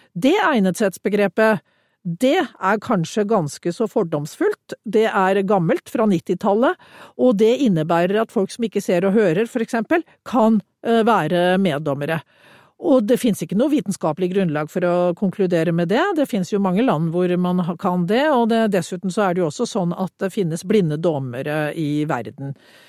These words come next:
Så, så her er man liksom litt ute og sklir, og på et veldig, veldig svakt grunnlag, og det er jo ikke noe tvil om at vi vil ta en omkamp om den tolkningen, eh, om egnethet og syn og hørsel og så videre,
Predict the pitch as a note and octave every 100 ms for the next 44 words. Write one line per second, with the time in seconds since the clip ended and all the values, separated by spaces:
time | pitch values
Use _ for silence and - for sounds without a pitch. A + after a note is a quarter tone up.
0 | - - - C4 C4 C4 - - C#4+ C#4+
1 | D4+ C4+ C4+ C#4 D4+ E4 D4 C4+ C4+ D#4+
2 | B3 - A#3+ A#3+ B3 B3+ C4 - B3 C#4
3 | F#4 - B3+ B3+ C4 C4 A#3+ G#3+ C4+ B3+
4 | C4 B3+ F#3 B3+ A#3 B3 - A3+ - B3
5 | G#3+ G#3 A#3 A#3+ A3+ G#3+ - B3+ - G3
6 | G3 G3 G#3 D4 F#4 B3 - A#3+ - A3
7 | A3 A3+ G#3+ G#3 G3+ A3 G#3+ A3 F#3+ -
8 | F#3 G3+ - G3+ G3 F#3 G3 G3 F#3 -
9 | E3+ E3+ F#3 G3 G3+ G3 G3 G3 F#3+ G3
10 | G3 G3 G3 E3 E3 E3 G3 G3 - -
11 | G3 F#3+ F#3 G#3 F#3+ G3 F3+ - F#3 F#3
12 | G3+ F#3+ F#3+ A#3